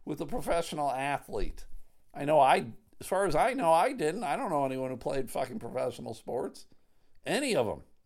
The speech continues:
So for this guy to go fucking psychopath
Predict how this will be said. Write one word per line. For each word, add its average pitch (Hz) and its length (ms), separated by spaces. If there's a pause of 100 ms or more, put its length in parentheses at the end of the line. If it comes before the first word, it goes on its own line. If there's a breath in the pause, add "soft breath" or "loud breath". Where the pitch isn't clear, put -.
(1500 soft breath)
So 208 240
for 233 60
this 294 200
guy 302 260
to 208 80
go 214 120
fucking 208 460
psychopath 151 1000